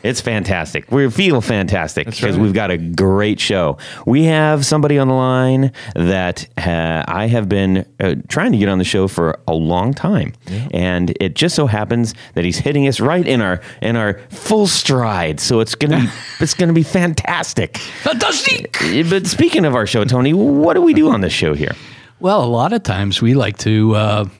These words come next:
Speaker 3: talk about gear, and we like to talk about, and to builders of this gear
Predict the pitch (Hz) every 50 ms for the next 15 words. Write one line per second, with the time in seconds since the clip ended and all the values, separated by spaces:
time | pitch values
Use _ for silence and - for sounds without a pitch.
0 | _ _ _ _ - - - 220 214 262 262 240 - 139 120 135 165 185 214 -
1 | _ _ _ _ _ _ _ _ _ 160 139 143 139 135 135 127 - 123 110 -
2 | 113 107 110 - _ _ - _ - 98 92 98 98 - - - - _ _ _
3 | _ - 98 107 104 - - 156 202 147 120 156 151 - _ _ _ _ _ -
4 | 117 143 165 180 180 151 135 120 - - - 117 113 107 104 98 98 - - _
5 | _ - 95 98 104 110 107 95 - - 113 113 117 123 123 120 113 113 117 135
6 | 135 120